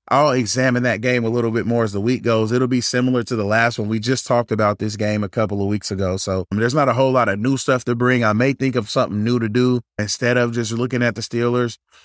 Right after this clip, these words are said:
but I'll get that to you guys here in a few days. But be on the lookout because I will do this week. I have a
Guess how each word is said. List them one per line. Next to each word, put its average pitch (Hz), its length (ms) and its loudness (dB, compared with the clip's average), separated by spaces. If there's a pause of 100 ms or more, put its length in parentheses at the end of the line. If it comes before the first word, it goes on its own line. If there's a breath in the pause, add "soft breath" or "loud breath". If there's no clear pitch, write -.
(120 soft breath)
but 117 220 2
I'll 120 140 4
get 120 180 -2
that 120 200 0
to 127 100 -2
you 120 40 0
guys 113 280 0
here 123 80 0
in 113 80 -2
a 110 40 -6
few 120 160 -4
days. 113 300 0
But 110 160 -6
be 139 120 2
on 156 120 2
the 147 60 0
lookout 120 480 2
because 110 260 -4
I 113 140 2
will 131 280 0
do 135 300 0
this 131 260 0
week. 139 360 -2
I 107 140 0
have 110 300 0 (400)
a 107 300 0